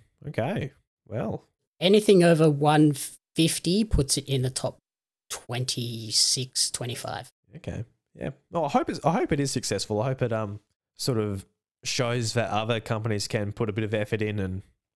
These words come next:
Speaker 1: you know, not just sort of jump on the trend of, like, "Oh, video games, they're the hot thing, let's, uh, let's adapt it to a movie." Like, you know, really show it some love and, you know, the fans of the,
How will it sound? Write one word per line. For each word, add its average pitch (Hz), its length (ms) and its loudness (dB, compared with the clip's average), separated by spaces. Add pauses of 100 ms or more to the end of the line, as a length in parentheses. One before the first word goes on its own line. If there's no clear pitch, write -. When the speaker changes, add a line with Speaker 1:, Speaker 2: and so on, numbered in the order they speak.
(120)
Speaker 1:
you 104 80 -10
know, 95 200 -6 (380)
not 123 260 0
just 117 300 -4 (360)
sort 123 200 -2
of 110 80 -4
jump 113 260 -2
on 127 80 0
the 107 80 -2
trend 117 320 0
of, 107 100 -2
like, 139 300 0
"Oh, 143 40 -2
video 131 260 0
games, 123 400 -2
they're 120 140 0
the 107 120 0
hot 123 260 0
thing, 113 280 -2
let's, 110 260 -4
uh, 104 240 0 (380)
let's 120 140 -2
adapt 110 320 -2
it 107 120 -6
to 113 140 -2
a 104 40 -4
movie." 104 420 -2
Like, 98 260 -4
you 147 60 -2
know, 117 120 -2
really 117 540 -2
show 139 220 0
it 120 80 -6
some 113 180 -4
love 110 340 -4
and, 95 260 -4 (500)
you 113 80 -8
know, 101 260 -2 (220)
the 123 80 -6
fans 117 500 0
of 104 300 -2
the, 98 360 0